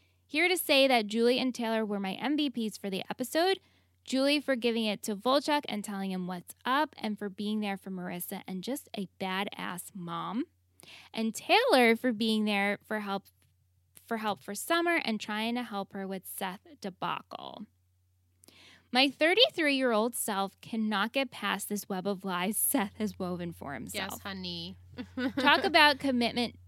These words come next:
Speaker 1: to a lie. He would rather sit there and tell Summer he doesn't love her, another lie, just so he doesn't have to tell her he didn't get into Brown.
Speaker 2: Right. It just, what?
Speaker 1: What?
Speaker 2: <laughs>
Speaker 1: I
Speaker 2: Like, what?
Speaker 1: know.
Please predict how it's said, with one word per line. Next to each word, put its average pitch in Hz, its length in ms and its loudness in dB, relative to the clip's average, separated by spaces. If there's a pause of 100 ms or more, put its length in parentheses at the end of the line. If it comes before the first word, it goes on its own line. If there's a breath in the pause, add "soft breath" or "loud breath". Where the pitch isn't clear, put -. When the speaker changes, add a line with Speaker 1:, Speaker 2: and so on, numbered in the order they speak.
(100)
Speaker 1:
to 214 260 -2
a 233 140 0
lie. 254 500 4
He 220 200 0
would 233 140 0
rather 269 280 4
sit - 380 -2
there 320 160 6
and 247 180 0
tell 359 280 2
Summer 247 360 2
he 226 160 -4
doesn't 233 340 2
love 339 260 4
her, 240 380 4
another 214 480 4
lie, 185 500 4
just 214 340 -2
so 262 180 2
he 233 160 -2
doesn't 220 280 -2
have 196 180 -4
to 208 100 -6
tell 190 220 -6
her 190 100 -4
he 190 220 -8
didn't 185 300 -4
get 180 160 -4
into 175 260 -6
Brown. 190 320 2
Speaker 2:
Right. 302 280 2 (180)
It 359 200 -2
just, 403 460 -2 (180)
what? 427 460 4
Speaker 1:
What? 339 680 10
Speaker 2:
<laughs> - 40 -
Speaker 1:
I 302 160 8
Speaker 2:
Like, 349 120 2
what? 392 1080 6
Speaker 1:
know. 415 160 0